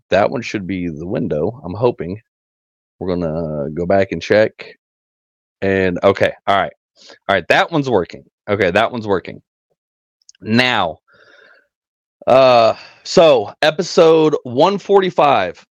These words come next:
today's topic. Today is, uh, what the fuck is today? July seventh, the twenty-fifth. It is a Tuesday on twenty twenty-three. Today's topic, it's not your fault,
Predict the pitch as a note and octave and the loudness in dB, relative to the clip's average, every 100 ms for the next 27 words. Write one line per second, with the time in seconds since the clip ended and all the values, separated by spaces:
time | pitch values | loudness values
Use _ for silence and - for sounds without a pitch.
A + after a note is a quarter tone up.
0 | _ - G#2+ C3+ C#3 C#3 B2+ - G2+ A#2 | _ -10 0 0 0 2 0 0 -6 -2
1 | A#2+ C#3+ C#3+ C#3 C3 B2+ B2 A#2 G#2+ - | 2 2 0 0 0 2 0 -2 -10 -4
2 | A2 A2 G#2+ G#2+ G#2 G#2 G#2 G#2 G2+ G2+ | 2 4 4 4 4 4 2 0 -4 -8
3 | G2+ G2 G#2+ A2 - G#2 - F#2+ - F#2+ | -10 -8 -6 -6 -6 -8 -6 -12 -10 -8
4 | D#2+ D2+ G2+ G2 A2 B2 C3 C3 - C3+ | -8 -6 -4 2 4 4 2 0 -2 0
5 | C3+ C3 B2+ _ _ _ _ _ - - | 2 0 -4 _ _ _ _ _ -18 -4
6 | C#3+ C3+ A2+ C3+ C3+ C#3 _ _ _ _ | -2 -2 -4 0 0 0 _ _ _ _
7 | _ - A#2 A2+ - A2 A2 G#2+ G#2 G#2+ | _ -4 -2 -2 -4 -2 0 -2 -4 -10
8 | A2 F#2+ E3+ E3+ C3+ A#2 A2 G2 F#2 - | -10 -6 -6 -4 -4 -2 -2 -2 -6 -4
9 | A2 G#2+ G#2 G2+ G2 - - C3 C#3+ C#3+ | -2 0 0 -2 -6 -8 -8 -2 0 2
10 | C#3+ - _ _ - B2 C3+ B2 G#2+ A#2 | 0 -2 _ _ -6 -2 -2 -2 -2 -2
11 | G2 - _ _ - - _ G#2+ B2+ C3 | -4 -8 _ _ -20 -20 _ -2 0 0
12 | D3+ A#2+ G#2 F2+ G#2+ G#2 G#2+ G#2+ A#2+ C#3+ | 0 0 -2 -10 -10 -10 -6 -2 -2 -2
13 | D3+ - C#3+ C3+ - C#3 A2+ - | -4 -2 -2 -2 0 2 2 -4